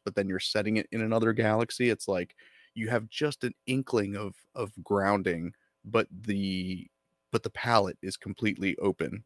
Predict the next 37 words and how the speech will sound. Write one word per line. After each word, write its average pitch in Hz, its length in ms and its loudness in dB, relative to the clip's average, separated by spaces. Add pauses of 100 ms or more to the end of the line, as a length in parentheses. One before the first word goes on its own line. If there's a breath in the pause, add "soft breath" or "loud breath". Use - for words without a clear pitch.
You 110 180 2
know, 98 60 4
you 101 240 2
don't, 107 200 2 (360 loud breath)
you're 113 140 6
not 117 240 6
beholden 104 600 4
to 95 460 0 (300 soft breath)
older 104 320 4
characters 98 800 0
or 95 180 -2
older 101 300 2
storylines 95 840 0
that, 95 240 0 (760 soft breath)
you 120 140 2
know, 107 180 4 (720)
I - 80 2
think 123 200 0
that 117 80 8
a 110 40 8
lot 107 180 10
of 104 60 -4
people 104 240 0
use 104 220 -2
them 92 140 0
as - 100 -4
crutches, 127 640 2
and 101 140 -4
then 95 360 0
they 95 140 -2
also 98 260 2
end 95 140 2
up 87 100 -2
being 87 260 2
baggage, 82 560 -4
right? 95 340 2
Like, - 340 0